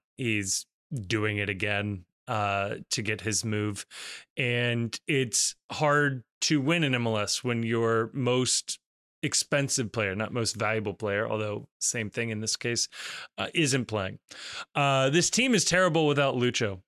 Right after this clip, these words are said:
That's a flaw of this team, sure, but it's also a flaw of the salary cap system. There isn't a backup for him.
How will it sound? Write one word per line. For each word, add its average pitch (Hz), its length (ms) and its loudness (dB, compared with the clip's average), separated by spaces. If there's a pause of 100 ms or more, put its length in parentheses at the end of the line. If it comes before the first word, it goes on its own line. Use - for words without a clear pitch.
That's 143 260 2
a 151 160 0
flaw 139 540 2
of 131 180 0
this 127 240 2
team, 151 380 2
sure, 151 340 4
but 170 80 2
it's 131 100 0
also 147 220 2
a 123 60 2
flaw 123 260 0
of 113 80 -2
the 107 60 -4
salary 120 360 2
cap 120 240 -2
system. 135 480 0
There 135 140 2
isn't 123 320 0
a 113 60 0
backup 107 420 -2
for 139 220 2
him. 160 140 -2